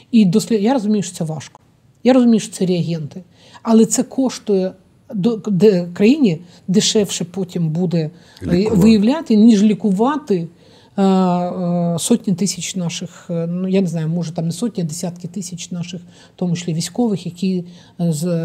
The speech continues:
Speaker 1: м, отримали зараження на гепатит через, е, через донорську кров. І, ну, і всі лю-, всім лікарням, тому що люди ж нікуди не ділись, цивільні, їх треба лікувати в будь-якому разі.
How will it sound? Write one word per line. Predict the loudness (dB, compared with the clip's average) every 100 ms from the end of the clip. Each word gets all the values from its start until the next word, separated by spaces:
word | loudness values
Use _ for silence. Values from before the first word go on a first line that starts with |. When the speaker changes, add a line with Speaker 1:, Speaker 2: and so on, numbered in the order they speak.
| -4 -6
Speaker 1:
м, | -6 -4 -4 -4
отримали | -4 -2 2 2 2 0
зараження | 0 0 -2 -4 -4
на | -4
гепатит | -2 -4 -6 -4 -6
через, | -4 -4 -4 -6 -6
е, | -4 -4 -6 -8 -10 -12
через | -8 -8 -8 -6
донорську | -6 -6 -8 -12
кров. | -14 -14 -16 -20 -20 -18 -18 -6
І, | 0 2 4 2 4
ну, | 4
і |
всі | 4 2 2
лю-, |
всім | 4 6 6
лікарням, | 4 0 -2 -2 -10
тому | -8 -10
що | -6 -2
люди | 0 0 0
ж | -2
нікуди | -4 -2
не | -2 -2
ділись, | -4 -6 -4
цивільні, | -4 -2 -6
їх | -10 -12
треба | -6 -2 -2
лікувати | -4 -4 -4 -4 -8
в | -2
будь-якому | 2 2 0 -10 -10
разі. | -10 -12 -16